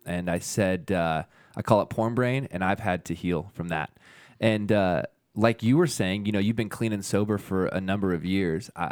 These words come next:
I like to say I've been clean and sober, uh, with that struggle, uh, since my early, early twenties. So going on,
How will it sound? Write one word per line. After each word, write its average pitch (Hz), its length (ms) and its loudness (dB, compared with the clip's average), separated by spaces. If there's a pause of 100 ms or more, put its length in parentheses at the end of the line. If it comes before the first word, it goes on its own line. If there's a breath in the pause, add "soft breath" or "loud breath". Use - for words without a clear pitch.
(120)
I 98 80 4
like 117 160 2
to - 40 -12
say 113 120 0
I've 101 180 2
been 117 100 -2
clean 101 280 -2
and 95 100 -4
sober, 110 500 2 (360 loud breath)
uh, 101 240 2
with 98 180 0
that 98 240 0
struggle, 107 580 -2
uh, 90 540 0 (320)
since - 600 -4 (180)
my 95 340 0
early, 104 320 2
early 92 220 0
twenties. 110 380 -4
So 92 160 -2
going 95 280 -2
on, 87 340 -2